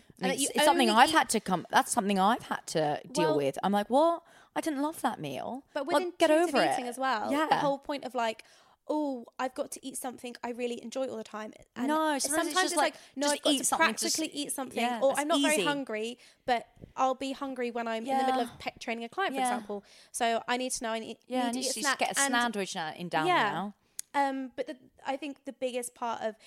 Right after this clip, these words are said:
Speaker 2: intuitive eating and applying that, that framework to fitness as well is about removing the guilt and shame out of that equation, about knowing that
Speaker 1: Perfect.
Speaker 2: Yeah, and just knowing that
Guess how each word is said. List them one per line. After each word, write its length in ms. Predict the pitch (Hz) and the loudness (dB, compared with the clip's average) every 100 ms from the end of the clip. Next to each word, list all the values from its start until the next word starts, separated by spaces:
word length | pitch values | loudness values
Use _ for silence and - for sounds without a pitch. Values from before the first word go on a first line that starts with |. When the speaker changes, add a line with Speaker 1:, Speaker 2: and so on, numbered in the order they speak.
| - | -16
Speaker 2:
intuitive 400 | - 226 254 233 | -12 -8 -8 -8
eating 340 | 226 226 226 214 | -10 -10 -10 -8
and 300 | 240 226 226 - | -6 -6 -8 -14
applying 480 | - 262 262 262 247 | -10 -6 -4 -4 -4
that, 180 | 208 - _ | -6 -8 _
that 300 | 233 240 - - _ _ - | -8 -6 -6 -12 _ _ -14
framework 540 | - 254 262 220 196 - | -8 -6 -4 -6 -6 -10
to 280 | 240 220 208 _ | -12 -12 -14 _
fitness 320 | - - 233 | -12 -10 -10
as 100 | 233 | -8
well 300 | 247 208 - | -6 -4 -4
is 220 | - 240 233 - - - | -2 -4 -4 -18 -20 -12
about 340 | 233 240 254 | -6 -6 -6
removing 480 | 254 247 247 254 277 | -6 -6 -4 -4 -6
the 80 | 247 | -6
guilt 200 | 233 - | -6 -8
and 100 | 208 | -8
shame 220 | 214 208 | -8 -8
out 100 | 185 | -10
of 80 | - | -10
that 140 | - | -12
equation, 640 | - 190 - - - - - - - | -10 -10 -10 -12 -14 -14 -18 -14 -6
about 300 | 233 226 240 | -4 -4 -2
knowing 360 | 240 240 240 | -2 -2 -4
that 300 | 220 214 208 | -2 -2 -4
Speaker 1:
Perfect. 640 | - 170 160 147 - - - | -4 -6 -6 -10 -12 -14 -14
Speaker 2:
Yeah, 260 | 269 247 220 | -4 -2 -2
and 180 | 233 240 | -4 -8
just 220 | 254 - | -8 -8
knowing 400 | 247 247 240 233 | -2 -2 -2 -4
that 280 | 226 208 208 | -4 -4 -6